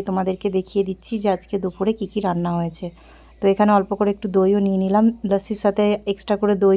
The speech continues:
দিলে না খেতে বেশ ভালো লাগে। তো এখানে করেছি ভাত, ভাতের মধ্যে পেঁপে সেদ্ধ দিয়েছি শুভর জন্য, আর এখানে আছে আলু কচুর তরকারি। তবে এগুলো গাটি কচু নয়, এগুলো হয়তো মান কচু বা ওল কচু যেটাকে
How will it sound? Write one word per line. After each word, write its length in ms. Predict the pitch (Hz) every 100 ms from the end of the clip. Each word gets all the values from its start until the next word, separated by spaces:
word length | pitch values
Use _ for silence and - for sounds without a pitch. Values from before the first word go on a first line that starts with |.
| 196
দিলে 140 | 202 233
না 60 | 220
খেতে 220 | 202 185 180
বেশ 120 | 185 - 190
ভালো 180 | 175 175
লাগে। 200 | 170 175 175 - - - - _ -
তো 60 | 214
এখানে 200 | 214 226 226
করেছি 280 | 214 214 - 202 190
ভাত, 300 | 196 196 226 -
ভাতের 260 | 190 190 196
মধ্যে 160 | 196 196
পেঁপে 200 | 196 196 196
সেদ্ধ 160 | 202 190 196
দিয়েছি 280 | 196 190 220 202
শুভর 240 | 190 185 175
জন্য, 180 | 190 196 262 - - - -
আর 380 | - 185 185 185 185
এখানে 240 | 185 202 196 190
আছে 240 | - - 196 196 - - - - 180
আলু 200 | 196 214 208
কচুর 280 | 196 196 214 -
তরকারি। 380 | 180 165 175 175 208
তবে 140 | 208 208
এগুলো 180 | 208 220 208
গাটি 220 | 180 208
কচু 240 | 220 208 208 190
নয়, 140 | 208 -
এগুলো 280 | 190 190 202 196 190 -
হয়তো 380 | 190 196 - 220 220 220 214 202
মান 180 | 190 185 196
কচু 260 | 208 202 214 196
বা 80 | 196 196 -
ওল 100 | 196 180
কচু 200 | 196 196 190
যেটাকে 280 | 190 190